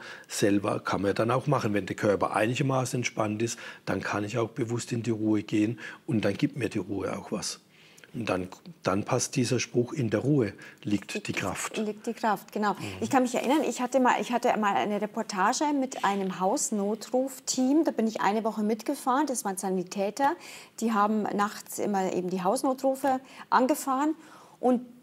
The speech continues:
Speaker 2: diese Sanitäter sagten immer, "Mach langsam, wir haben's eilig." Und das ist so ein Spruch für mich, wo ich immer weiß, "Bettina, ruhig und langsam, dann wird's besser." Also grundsätzlich kann man doch sagen, entspannt, äh,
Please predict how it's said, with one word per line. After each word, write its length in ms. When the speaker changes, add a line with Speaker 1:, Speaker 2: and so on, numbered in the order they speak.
Speaker 2:
diese 180
Sanitäter 560
sagten 400
immer, 440
"Mach 240
langsam, 760
wir 100
haben's 280
eilig." 640
Und 100
das 160
ist 140
so 80
ein 140
Spruch 240
für 180
mich, 300
wo 140
ich 80
immer 240
weiß, 420
"Bettina, 540
ruhig 560
und 120
langsam, 640
dann 140
wird's 160
besser." 400
Also 160
grundsätzlich 500
kann 160
man 140
doch 80
sagen, 340
entspannt, 720
äh, 100